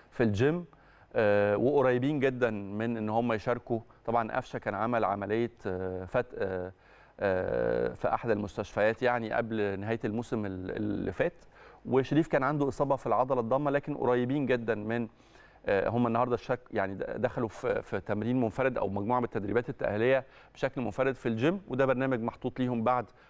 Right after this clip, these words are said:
ما خدوا راحه استثنائيه من الميران امبارح، وان شاء الله يبقوا جاهزين مع بدايه الموسم للمشاركه مع الاهلي. آه، كهربا محطوط له برنامج مخصوص، برن-، يمكن كهربا من اللعيبه،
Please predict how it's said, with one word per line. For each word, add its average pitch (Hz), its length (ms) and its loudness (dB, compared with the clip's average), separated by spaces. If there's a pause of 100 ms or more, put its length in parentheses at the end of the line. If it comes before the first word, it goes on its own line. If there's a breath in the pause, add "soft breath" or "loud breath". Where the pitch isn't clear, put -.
(120)
ما 110 60 -6
خدوا 120 260 0
راحه 120 200 2
استثنائيه 113 680 -2 (320 loud breath)
من 117 300 2
الميران 104 560 0
امبارح، 117 440 2
وان 113 100 -4
شاء 120 180 2
الله 120 160 2
يبقوا 113 200 0
جاهزين 110 400 0 (300 loud breath)
مع 110 140 2
بدايه 98 260 -2
الموسم 107 360 -4
للمشاركه 104 640 -2
مع 101 440 -2
الاهلي. 90 720 -2 (480 loud breath)
آه، 113 160 4
كهربا 143 520 2
محطوط 170 400 -6
له 170 80 0
برنامج 139 360 2
مخصوص، 123 640 -4 (380)
برن-، 107 280 -2 (260)
يمكن 120 360 0
كهربا 131 400 2
من 131 140 2
اللعيبه، 123 520 2